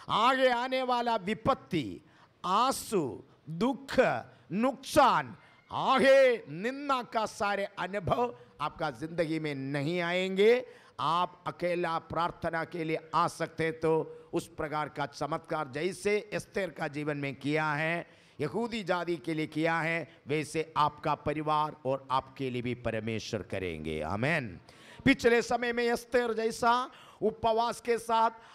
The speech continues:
अकेला प्रार्थना के लिए समय बिताया हुआ भाई और बहनों, कितना कितना बार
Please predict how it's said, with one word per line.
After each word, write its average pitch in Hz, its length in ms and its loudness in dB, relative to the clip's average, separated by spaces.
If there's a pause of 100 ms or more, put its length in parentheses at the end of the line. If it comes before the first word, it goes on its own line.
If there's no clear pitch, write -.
(100)
अकेला 233 720 2
प्रार्थना 233 640 -2
के 226 200 0
लिए 226 160 2
समय 240 360 -2
बिताया 226 380 0
हुआ 220 200 2
भाई 208 260 0
और 220 140 0
बहनों, 220 460 2 (360)
कितना 247 440 -2
कितना 220 480 -2
बार 185 520 2